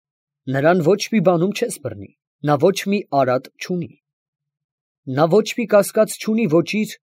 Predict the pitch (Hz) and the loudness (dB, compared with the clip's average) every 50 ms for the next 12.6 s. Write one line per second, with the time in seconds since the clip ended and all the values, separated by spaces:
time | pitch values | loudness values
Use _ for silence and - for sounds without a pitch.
0 | _ _ 131 117 147 170 160 - 165 156 - - - - 196 202 196 - _ _ | _ _ -2 0 2 2 2 2 0 0 -2 -4 -6 -4 -4 -4 -4 -6 _ _
1 | _ _ _ - 147 151 170 139 170 185 180 - 160 131 120 123 - - - 131 | _ _ _ -2 0 2 2 2 2 0 0 0 -2 -2 -2 -4 -6 -6 -8 -8
2 | 120 120 123 113 110 110 - 110 - - 107 90 - - - _ _ _ _ _ | -6 -6 -8 -8 -10 -10 -12 -12 -12 -12 -14 -16 -16 -20 -20 _ _ _ _ _
3 | _ _ _ _ _ _ _ _ _ _ _ _ _ _ _ _ - 127 160 190 | _ _ _ _ _ _ _ _ _ _ _ _ _ _ _ _ -4 0 0 2
4 | 190 156 143 143 190 185 - - - - 170 143 107 - - _ _ _ _ _ | 2 0 2 2 2 2 2 -2 -6 -8 -8 -6 -8 -10 -14 _ _ _ _ _
5 | _ _ _ _ _ _ _ - - - - 226 226 180 170 - - 175 151 - | _ _ _ _ _ _ _ -16 -14 -4 0 0 2 2 0 0 0 0 0 2
6 | - 220 214 185 180 185 - - - 214 214 196 180 - 202 202 165 - - - | 0 0 0 2 0 -2 -2 -4 -4 -2 -2 -2 -2 -2 -2 -2 -2 -4 -8 -14
7 | - - - _ _ _ _ _ _ _ _ _ _ _ _ _ _ _ - 143 | -18 -20 -20 _ _ _ _ _ _ _ _ _ _ _ _ _ _ _ -2 0
8 | 156 170 147 156 190 180 - 202 196 190 185 175 - - 226 175 - - - 170 | 0 2 2 2 0 0 0 0 0 0 0 0 -2 -4 -4 -4 -4 -2 -2 0
9 | 156 170 196 - - 220 208 175 156 156 170 165 139 143 147 156 170 160 - - | 0 0 0 0 2 2 2 2 2 2 2 2 2 2 0 0 -2 -4 -4 -4
10 | 196 160 131 117 120 120 - - 214 208 135 - _ _ _ _ _ _ _ _ | -4 -4 -4 -4 -6 -8 -8 -8 -8 -8 -8 -10 _ _ _ _ _ _ _ _
11 | _ - 139 139 - 147 147 131 151 175 175 - - 170 156 151 175 180 175 - | _ -2 0 2 4 2 4 4 2 2 2 0 -2 -2 0 0 0 0 0 -2
12 | 170 170 170 175 170 - - 131 - - _ | -2 -2 -2 -4 -4 -6 -8 -10 -12 -14 _